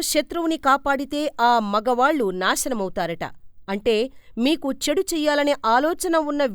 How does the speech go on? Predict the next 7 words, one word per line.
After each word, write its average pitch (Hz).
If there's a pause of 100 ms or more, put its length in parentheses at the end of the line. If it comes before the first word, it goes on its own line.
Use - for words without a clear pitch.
వ్యక్తికి 277 (120)
సహకరిస్తే 262 (380)
మీ 233 (160)
జీవితం 269
నాశనమవుతుందని 226 (440)
దీని 220 (180)
అర్థం. 175